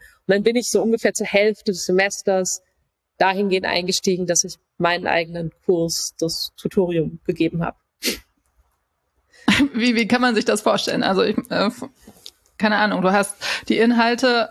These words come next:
Speaker 2: am Abend vorher bekommen, hast dich dann darauf vorbereitet und am nächsten Tag, ähm, diese Tutorstelle ausgefüllt oder, oder wie kann man sich das
Speaker 1: Ganz so
Speaker 2: vorstellen?
Speaker 1: knapp war der Zeitraum zum Glück nicht. Es war halt irgendwie,
Speaker 2: <laughs>
Speaker 1: Montag war halt die Vorlesung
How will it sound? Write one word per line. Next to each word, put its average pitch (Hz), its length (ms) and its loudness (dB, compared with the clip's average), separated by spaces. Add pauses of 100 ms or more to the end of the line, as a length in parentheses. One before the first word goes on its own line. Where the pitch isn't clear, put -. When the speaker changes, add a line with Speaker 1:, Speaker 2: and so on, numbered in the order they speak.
Speaker 2:
am 214 120 2
Abend 202 320 2
vorher 226 280 2
bekommen, 247 580 0
hast 220 200 -2
dich 226 100 -2
dann 202 160 0
darauf 196 160 0
vorbereitet 226 680 0
und 214 140 0
am 196 120 0
nächsten 220 320 0
Tag, 208 560 -2
ähm, 190 1040 -4
diese 202 220 2
Tutorstelle 226 600 0
ausgefüllt 240 640 0
oder, 208 320 2
oder 196 160 2
wie 208 80 0
kann 208 200 -2
man 196 120 2
sich 190 100 0
das 190 180 -2
Speaker 1:
Ganz 285 240 2
so - 100 0
Speaker 2:
vorstellen? 226 40 0
Speaker 1:
knapp 349 240 0
war 330 60 2
der 311 120 0
Zeitraum 262 440 2
zum 240 180 0
Glück 233 180 0
nicht. 370 540 0
Es 220 240 0
war 240 160 4
halt 240 180 0
irgendwie, 233 580 2 (200)
Speaker 2:
<laughs> 254 200 -2
Speaker 1:
Montag 285 520 2
war 262 160 2
halt 233 320 -2 (100)
die 208 100 0
Vorlesung 359 720 0